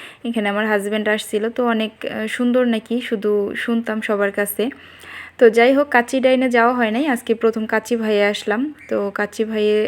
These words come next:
এসে যেটা দেখলাম যে মোটামুটি ভালোই ছিল পরিবেশটা, খারাপ না। তো এখানে আমরা এখন খাওয়া দাওয়া করে নিব। আর যেহেতু আমরা মেহমানের বাসা থেকে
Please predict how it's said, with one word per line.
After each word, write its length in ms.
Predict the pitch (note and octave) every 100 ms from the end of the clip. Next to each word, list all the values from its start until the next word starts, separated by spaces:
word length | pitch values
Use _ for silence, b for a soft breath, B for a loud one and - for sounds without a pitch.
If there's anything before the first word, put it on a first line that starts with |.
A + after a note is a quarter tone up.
| -
এসে 260 | A3+ A3+ B3
যেটা 240 | A#3 B3 A#3
দেখলাম 320 | A#3 A#3 G#3+
যে 120 | G#3+ A3 G#3+ B B B -
মোটামুটি 380 | B3 B3 C4+ C4+
ভালোই 340 | C4 A#3+ A#3 C4
ছিল 180 | C4 A#3+
পরিবেশটা, 560 | A#3+ A#3 A3 G#3 - A3
খারাপ 320 | G#3+ G#3+ G#3+
না। 140 | G3+ G3+ C4+ - B B B B B _ _ - - - - -
তো 100 | C4+ B3
এখানে 360 | - B3+ C#4 C#4+
আমরা 220 | C4+ B3 B3+
এখন 320 | B3 - C4
খাওয়া 260 | B3+ B3+ A#3+
দাওয়া 180 | B3 B3
করে 220 | C4 B3+
নিব। 200 | B3 A#3+ A#3+
আর 160 | D4 A3+ G#3
যেহেতু 320 | A#3+ A#3+ A#3+
আমরা 260 | A#3+ A#3 A#3 A#3
মেহমানের 500 | A#3 B3+ B3 A#3+ A#3+
বাসা 260 | A#3+ A#3 A#3+
থেকে 280 | A#3+ A#3 A#3+